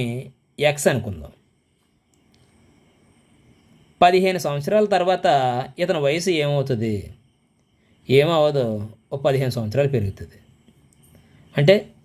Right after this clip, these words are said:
ఎక్స్ ప్లస్ పదిహేను అవుతుంది అనమాట. ప్రస్తుతం ఎక్స్ ఉన్నట్లయితే ఆ వయసు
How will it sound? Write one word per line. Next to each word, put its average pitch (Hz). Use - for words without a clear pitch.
ఎక్స్ 139
ప్లస్ 185
పదిహేను 151
అవుతుంది 104
అనమాట. 85
ప్రస్తుతం 131
ఎక్స్ 131
ఉన్నట్లయితే 147
ఆ -
వయసు 156